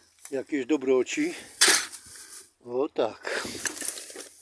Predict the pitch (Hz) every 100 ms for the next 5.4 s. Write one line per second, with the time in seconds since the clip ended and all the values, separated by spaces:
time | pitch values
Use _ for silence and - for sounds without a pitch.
0 | - - - - - - 131 147 - 143
1 | - - - 135 - 143 131 107 - -
2 | - - - - - _ _ - 135 135
3 | 110 - 120 143 - - - - - -
4 | - - - _ - _ 123 120 - 147
5 | 127 117 113 135